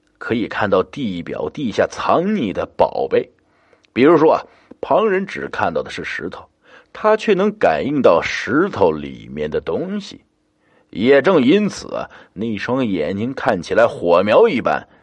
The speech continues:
让人误认为他是佯装瞎子。随着年纪渐增，地眼也越发的厉害，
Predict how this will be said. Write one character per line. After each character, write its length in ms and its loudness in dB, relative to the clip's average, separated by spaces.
让 340 2
人 220 0
误 340 2
认 220 -2
为 120 -2
他 140 -4
是 160 -4
佯 340 -2
装 240 4
瞎 380 0
子。 80 -20
随 400 -2
着 100 4
年 400 0
纪 160 -6
渐 240 0
增， 220 -2
地 300 -4
眼 300 -12
也 220 -4
越 560 2
发 200 4
的 120 2
厉 160 0
害， 200 -14